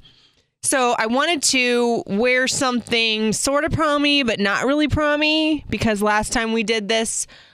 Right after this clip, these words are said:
I was super prom-y and wore a dress, and it rained, and it was really cute, but it was a disaster getting there, and I was uncomfortable the whole time. So I wanted to be dressy and go with the theme, but I wanted to go a little bit less prom and a little more just, like, cute cocktail thing.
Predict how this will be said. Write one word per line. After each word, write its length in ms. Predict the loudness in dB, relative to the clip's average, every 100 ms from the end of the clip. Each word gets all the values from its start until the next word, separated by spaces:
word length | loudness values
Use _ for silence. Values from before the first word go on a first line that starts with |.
| _
I 80 | -4
was 160 | -2 -2
super 320 | -2 -2 -2
prom-y 260 | -2 0 0
and 140 | 0
wore 120 | 0
a 40 | 0
dress, 380 | 0 0 0 -2
and 80 |
it 100 | -2
rained, 400 | -2 0 0 0
and 80 | 0
it 80 | 0
was 160 | -2 -2
really 240 | -2 -2 -2
cute, 220 | -2 -2
but 60 |
it 40 | -2
was 100 | 0
a 60 |
disaster 500 | -2 0 -2 -2 -4
getting 240 | -4 -2 0
there, 120 | -2
and 100 | -2
I 140 | -4 -4
was 80 |
uncomfortable 500 | -2 -2 -2 -2 -2
the 80 | 0
whole 120 | -2
time. 340 | -2 -2 -2 -4 -6 -16 -18 -4
So 120 | 0
I 60 | 0
wanted 320 | 2 0 0
to 80 | -2
be 140 | -2
dressy 400 | -2 -2 -2 -2
and 100 | 0
go 160 | 0 0
with 80 |
the 80 | -2
theme, 320 | -4 -2 0
but 140 | 0 0
I 40 |
wanted 300 | 0 0 0
to 120 | -2
go 280 | 0 0 0
a 0 |
little 320 | 0 0 -2
bit 200 | -2 -4
less 480 | -2 0 0 -2 -6 -6
prom 460 | -2 0 0 0
and 100 | 0
a 40 | 0
little 260 | 0 0
more 240 | 0 0 0
just, 220 | -2 -2
like, 180 | -4 -4
cute 400 | -2 -2 -2 -4
cocktail 800 | -2 -2 -2 -4 0 0 0 -4 -14 -20 -20 _ -20
thing. 460 | -4 -2 -2 -6